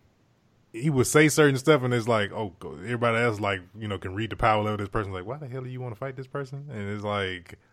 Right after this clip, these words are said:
oh, it'll be, it'll be a good challenge. It'll be fun. It's like, really?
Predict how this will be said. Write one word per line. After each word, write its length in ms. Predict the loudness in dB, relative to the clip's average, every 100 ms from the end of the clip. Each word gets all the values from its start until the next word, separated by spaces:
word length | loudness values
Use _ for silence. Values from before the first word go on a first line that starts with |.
| -6
oh, 260 | -2 2 4
it'll 100 | 4
be, 160 | 0 0
it'll 100 | 0
be 120 | 0
a 40 |
good 120 | 0
challenge. 300 | 0 0 0
It'll 80 | -4
be 80 | -4
fun. 280 | -2 -2 -4
It's 80 | -6
like, 180 | -6 -8 _ _ -20 -20 _ -20 -20
really? 260 | -16 -14